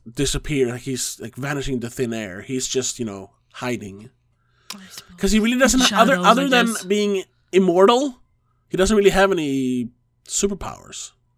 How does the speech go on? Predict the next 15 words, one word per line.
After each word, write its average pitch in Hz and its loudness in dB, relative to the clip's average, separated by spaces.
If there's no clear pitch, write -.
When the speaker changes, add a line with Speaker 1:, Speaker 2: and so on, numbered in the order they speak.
Speaker 2:
No, 294 6
Speaker 1:
He, 175 -4
he 196 4
Speaker 2:
no. 254 4
Speaker 1:
can, 208 6
he 202 -2
can, 190 4
he 185 0
can 190 4
Speaker 2:
Survive 233 10
Speaker 1:
touch 208 4
Speaker 2:
very 208 6
Speaker 1:
people. 196 6
Speaker 2:
tall 196 8
falls. 208 2